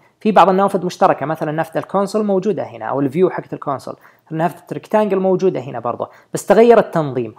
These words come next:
وصار في نوافذ أخرى جديدة خاصة بالديباجنج، عملية الديباجنج أو عملية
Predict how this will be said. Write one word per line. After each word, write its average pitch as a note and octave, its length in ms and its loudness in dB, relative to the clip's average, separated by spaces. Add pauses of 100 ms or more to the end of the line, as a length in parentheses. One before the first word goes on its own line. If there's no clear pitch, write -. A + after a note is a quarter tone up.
(160)
وصار G3 240 2
في G3+ 140 -2
نوافذ F#3 400 0
أخرى D#3+ 240 -4
جديدة D3 440 -6
خاصة E3+ 360 0
بالديباجنج، B2 580 -4
عملية C#3 340 -8
الديباجنج B2 440 -8
أو A#2+ 120 -6
عملية C#3 420 -4